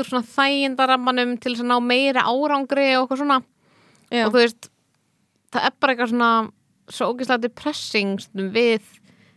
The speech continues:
Speaker 1: þessi skilaboð þegar að, þú veist, þegar þú ert ekki að taka einhvern veginn alvöru lífi inn í það, skilurðu.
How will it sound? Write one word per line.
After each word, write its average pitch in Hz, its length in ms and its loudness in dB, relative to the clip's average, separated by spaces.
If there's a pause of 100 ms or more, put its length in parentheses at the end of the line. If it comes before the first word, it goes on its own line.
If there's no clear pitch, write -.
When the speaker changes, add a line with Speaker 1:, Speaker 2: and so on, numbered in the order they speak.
(200)
Speaker 1:
þessi 233 200 0
skilaboð 196 680 0 (120)
þegar 208 280 2
að, 196 300 4 (1500)
þú 220 80 0
veist, 208 160 -4 (920)
þegar 240 120 4
þú 220 80 4
ert - 140 -6
ekki 247 120 -2
að - 60 -16
taka 262 280 0
einhvern 233 160 -2
veginn 233 120 2
alvöru 240 280 -2
lífi 240 220 -2
inn 196 140 -4
í - 80 -10
það, 107 160 -10
skilurðu. - 360 -12